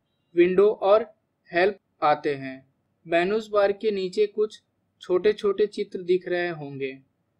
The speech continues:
इन सिंबल को अलग अलग नामों से जानते हैं, पर इन सबको हम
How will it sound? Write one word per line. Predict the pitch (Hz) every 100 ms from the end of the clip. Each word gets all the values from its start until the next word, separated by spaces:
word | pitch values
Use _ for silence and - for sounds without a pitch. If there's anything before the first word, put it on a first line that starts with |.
| _ _
इन | 180 202 214
सिंबल | 208 185 185 202
को | 208 226 -
अलग | 175 185 202
अलग | 196 202 208
नामों | 185 175 185 190
से | 208
जानते | 185 151 147 139 151
हैं, | 139 131 135 _ _ _ _ _ _ -
पर | 208
इन | 202 196 214
सबको | 214 190 180 - 214
हम | 196 202 214